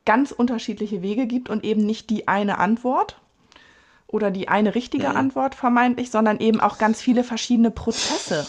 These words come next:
Speaker 1: uns anschauen. Also ich sag mal Stichwort prozessorientierte Prüfung gehört ja auch mit in den Bereich rein, zu gucken,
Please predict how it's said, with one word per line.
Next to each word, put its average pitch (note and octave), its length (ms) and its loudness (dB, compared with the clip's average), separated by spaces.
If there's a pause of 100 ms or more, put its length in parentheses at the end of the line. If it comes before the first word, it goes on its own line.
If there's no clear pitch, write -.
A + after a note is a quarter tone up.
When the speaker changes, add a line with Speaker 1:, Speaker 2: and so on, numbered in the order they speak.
(140)
Speaker 1:
uns F#3 200 -2
anschauen. D#3 600 -6
Also F#3 180 -4
ich F#3+ 140 -8
sag G3 200 0
mal G3+ 100 0
Stichwort G#3+ 400 -2
prozessorientierte G3+ 920 -2
Prüfung F#3+ 520 0 (220)
gehört F#3 280 2
ja E3 120 4
auch - 160 2
mit G#3+ 160 2
in F3 140 -6
den E3+ 180 -4
Bereich - 460 -6
rein, G3 180 -4
zu G#3 120 -10
gucken, B3+ 440 2